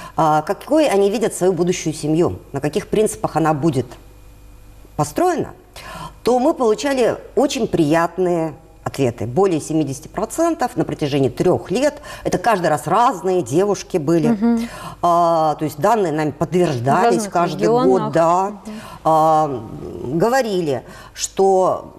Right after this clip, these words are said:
Speaker 1: м, моя будущая семья будет построена на принципах партнёрства.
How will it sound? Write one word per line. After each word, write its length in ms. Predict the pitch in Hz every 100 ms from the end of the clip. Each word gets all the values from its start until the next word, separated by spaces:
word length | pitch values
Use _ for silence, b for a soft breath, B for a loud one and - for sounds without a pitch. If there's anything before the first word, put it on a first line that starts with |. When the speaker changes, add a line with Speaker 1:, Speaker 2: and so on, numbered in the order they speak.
| -
Speaker 1:
м, 640 | - - - 139 143 151 160
моя 260 | 220 208
будущая 400 | 165 180 147 151
семья 320 | 151 247 330
будет 280 | 311 214 180
построена 420 | - 180 311 320 208
на 100 | 160
принципах 520 | 196 214 - - 147
партнёрства. 960 | - 147 - 147 156 170 117 - 82